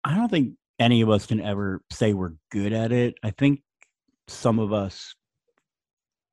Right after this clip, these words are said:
do better than others. I, I, you know, I guess that would make you good at it. But how can you be good when it's a lot of luck?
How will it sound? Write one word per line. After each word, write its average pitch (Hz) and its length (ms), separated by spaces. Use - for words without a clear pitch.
do 104 160
better 92 300
than 85 160
others. - 580
I, 131 180
I, 135 60
you 135 140
know, 175 100
I 165 100
guess 147 260
that 95 120
would 90 100
make 87 260
you - 140
good - 140
at 55 180
it. 50 140
But 110 60
how 156 120
can 196 180
you 175 100
be 147 120
good 113 440
when 92 200
it's 85 140
a 98 40
lot 113 220
of 92 80
luck? 76 320